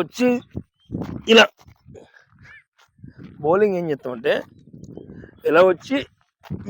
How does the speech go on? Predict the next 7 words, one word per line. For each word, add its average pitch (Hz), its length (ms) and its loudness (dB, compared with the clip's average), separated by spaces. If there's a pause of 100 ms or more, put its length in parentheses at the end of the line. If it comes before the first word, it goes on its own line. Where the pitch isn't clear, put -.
ఇదిగో 220 360 6
ఇలా 220 180 8
రిలీజ్ 226 200 6
చేయండి. 156 220 6 (520)
ఈ 175 120 4
విధంగా 160 220 0 (1160)
ఇలా 135 100 2